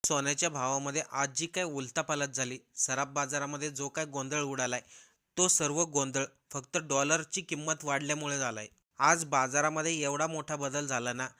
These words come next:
ज्यांनी सोनं खरेदी केलंय त्यांना आता टेन्शन यायला सुरुवात झाली. आता हे पुढचे काही मुद्दे व्यवस्थित लक्षात घ्या, त्यावरून बाजारामध्ये उलथापालथ कशी झाली हे आपल्याला दोन मिनिटात समजेल. त्याशिवाय आज सोन्याचे भाव काय आहेत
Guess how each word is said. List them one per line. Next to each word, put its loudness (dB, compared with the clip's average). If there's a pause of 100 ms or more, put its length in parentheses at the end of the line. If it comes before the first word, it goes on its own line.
(120)
ज्यांनी 2
सोनं 2
खरेदी -4
केलंय -2 (260)
त्यांना 2
आता 0
टेन्शन -2
यायला 0
सुरुवात -4
झाली. -12 (220)
आता 4
हे 4
पुढचे -2
काही 2
मुद्दे -2
व्यवस्थित -2
लक्षात 2
घ्या, -4 (420)
त्यावरून 6
बाजारामध्ये 2
उलथापालथ -4
कशी 2
झाली 0 (200)
हे -8
आपल्याला 0
दोन 2
मिनिटात -2
समजेल. -6 (260)
त्याशिवाय 10 (120)
आज 6
सोन्याचे 0
भाव 2
काय 2
आहेत 0